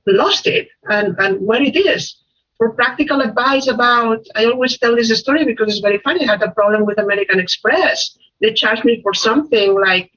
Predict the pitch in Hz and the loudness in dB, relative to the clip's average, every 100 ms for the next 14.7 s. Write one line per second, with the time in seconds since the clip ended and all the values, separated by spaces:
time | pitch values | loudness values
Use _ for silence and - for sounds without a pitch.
0 | - 226 196 233 370 311 233 214 202 - | -2 0 0 0 0 0 0 0 0 -2
1 | - 208 175 214 196 180 180 185 180 185 | -2 -2 -2 0 0 0 -2 -2 0 0
2 | - 277 370 262 - - - - - - | 0 0 2 0 -4 -14 -16 -20 -20 -20
3 | - _ 240 277 285 294 294 - - 214 | -20 _ -2 0 2 2 0 -4 -4 -2
4 | 453 440 214 175 180 180 180 240 - 185 | 0 0 0 0 2 2 0 -2 -4 -2
5 | 175 170 185 190 - _ _ _ _ - | -4 -2 -4 -4 -12 _ _ _ _ -10
6 | - - - _ _ _ _ _ _ - | -8 -8 -8 _ _ _ _ _ _ -4
7 | 196 208 202 202 190 185 190 269 277 269 | 0 0 0 0 2 0 0 -2 0 0
8 | 185 - _ 247 202 320 440 - _ - | -2 -4 _ -2 0 0 0 -6 _ -4
9 | 196 190 214 233 220 196 180 190 262 311 | 0 2 0 0 2 2 2 2 2 -2
10 | 311 311 220 208 - 294 381 240 208 196 | -4 -6 -2 -2 -2 0 2 2 0 0
11 | 196 - 185 185 - 320 226 220 220 202 | 0 0 -2 -4 -4 -6 -4 0 0 0
12 | 196 196 190 180 170 180 214 - - - | 0 2 2 2 0 2 0 -2 -8 -4
13 | 185 175 - 160 156 247 370 _ _ _ | -2 -2 0 -2 0 -2 -2 _ _ _
14 | _ 175 180 170 190 415 - | _ -2 0 0 0 0 -2